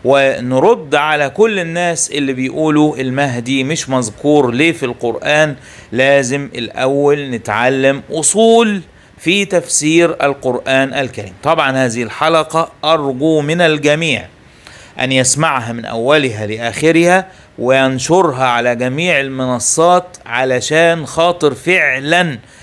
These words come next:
عايزين نوصل هذه الحلقة لأكبر قطاع ممكن من الناس. أول حاجة في أصول في تفسير القرآن الكريم يجب أن نتعلم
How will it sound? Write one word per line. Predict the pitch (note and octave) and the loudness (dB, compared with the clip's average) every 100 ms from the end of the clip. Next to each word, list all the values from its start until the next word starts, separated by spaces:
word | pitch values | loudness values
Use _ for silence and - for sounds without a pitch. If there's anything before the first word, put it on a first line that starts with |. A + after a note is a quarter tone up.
| - - | -16 -6
عايزين | C3 C3+ C3 E3 F#3 D#3+ C3+ | -2 -2 0 0 0 0 -4
نوصل | C3+ D3+ F3 - C#3 B2+ | 0 2 2 0 0 0
هذه | A2+ D#3+ F3+ D#3 C#3 C3 A#2+ | 2 4 4 4 2 -4 -6
الحلقة | A2+ - E3+ F3+ F3 F3 F#3+ F#3 - - - - | -8 -4 0 0 0 0 0 -2 -12 -20 -20 -6
لأكبر | B2+ D3 G#3+ - - C#3 C3+ C3+ | -4 -2 -2 -4 -12 -4 0 0
قطاع | A#2 - C#3+ C3+ F3+ G3 F3 | -2 -4 -4 2 4 4 2
ممكن | C#3 E3 F#3+ D#3+ F3+ F3+ D3+ | -2 -4 -4 -4 -4 -4 -2
من | D3 E3+ | -2 0
الناس. | D#3+ C3+ G#2+ - - - - - - - - - - - - G#3+ | -2 -4 -6 -8 -12 -12 -16 -20 -20 -20 -20 -20 -20 -20 -4 0
أول | B3+ A#3+ D#3 | 2 2 0
حاجة | - E3 D#3 D#3+ D3+ - _ _ _ | 2 2 2 0 -2 -12 _ _ _
في | - F3 D#3+ D3+ | -2 0 2 0
أصول | - G3+ A#3+ A#3 A3 - | 2 4 4 2 -4 -8
في | D#3+ C#3+ | -6 -2
تفسير | D3 - - F3+ F#3+ F#3 F#3+ - | -2 0 0 2 4 2 0 -4
القرآن | C#3 C3 C3 B2+ - D3+ D3+ D3 - | -4 -2 -4 -2 0 0 0 -2 -4
الكريم | D3 C#3 A#2 G2 - - - | -4 -2 -4 -4 -10 -16 -2
يجب | D#3+ F#3 F#3 D#3+ - | 0 4 2 0 -4
أن | D3 D#3+ E3+ | -4 0 -2
نتعلم | E3+ D3+ A#2 G2 F#2 | 0 -2 -2 -4 -8